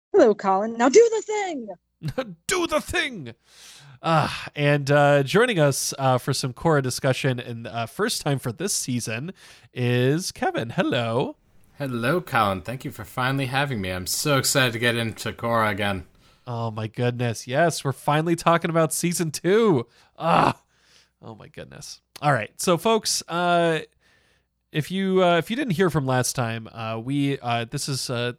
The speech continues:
Speaker 2: uh, last week we discussed, uh, Civil Wars Part One, which was episode three of book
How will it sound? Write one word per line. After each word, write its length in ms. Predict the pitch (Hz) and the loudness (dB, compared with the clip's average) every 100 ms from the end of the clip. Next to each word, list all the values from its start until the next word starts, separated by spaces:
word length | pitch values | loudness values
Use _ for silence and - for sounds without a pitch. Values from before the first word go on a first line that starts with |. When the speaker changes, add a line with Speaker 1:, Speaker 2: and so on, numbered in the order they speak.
| _ _ _ _ _ | _ _ _ _ _
Speaker 2:
uh, 380 | 104 113 113 110 | -10 -6 -4 -4
last 320 | 117 156 185 | 0 0 2
week 200 | 190 185 | -2 -4
we 160 | - 135 | -4 -2
discussed, 580 | 139 - 147 139 - - | -2 -2 0 0 0 -6
uh, 160 | 117 117 | -8 -8
Civil 420 | - - 190 240 | -4 -2 0 -2
Wars 580 | 160 120 113 117 120 - _ _ - | -2 -2 -2 -6 -8 -12 _ _ -6
Part 300 | - 127 - | -2 -2 -2
One, 240 | 170 120 58 | -2 -2 -6
which 200 | 117 - | -14 -12
was 120 | 107 | -6
episode 400 | 147 143 - 123 | -2 -2 0 -4
three 340 | - 180 190 | -6 -6 -6
of 160 | 185 127 | -6 -6
book 160 | 156 - | -8 -10